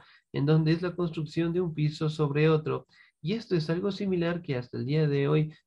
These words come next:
los hindúes también implantaron dentro de su cultura, ¿no?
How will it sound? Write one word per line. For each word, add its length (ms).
los 300
hindúes 680
también 520
implantaron 640
dentro 320
de 120
su 320
cultura, 520
¿no? 320